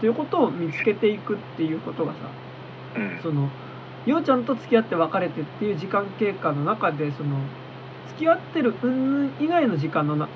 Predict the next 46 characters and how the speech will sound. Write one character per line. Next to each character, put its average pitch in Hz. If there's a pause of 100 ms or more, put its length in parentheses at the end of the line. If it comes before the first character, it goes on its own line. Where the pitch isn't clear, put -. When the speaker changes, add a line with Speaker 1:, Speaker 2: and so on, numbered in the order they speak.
Speaker 1:
あ 156
の、 147 (100)
出 190
来 208
事 160
と 135
し 131
て 156
さ、 139 (680)
Speaker 2:
う -
ん。 202 (320)
Speaker 1:
そ 196
れ 190
は 170 (300)
あ 175 (600)
る 143 (220)
か 220
ら、 277
Speaker 2:
う -
ん。 208
Speaker 1:
ま 220
あ 220
な 220
ん -
か -
そ 220
の 226
成 220
長 214
っ -
て 208
い -
う 165
の 143
が 131
照 151
夫 143
く 135
ん 143
の 139
中 139
で 139
は 131
あ -
る 139
し、 -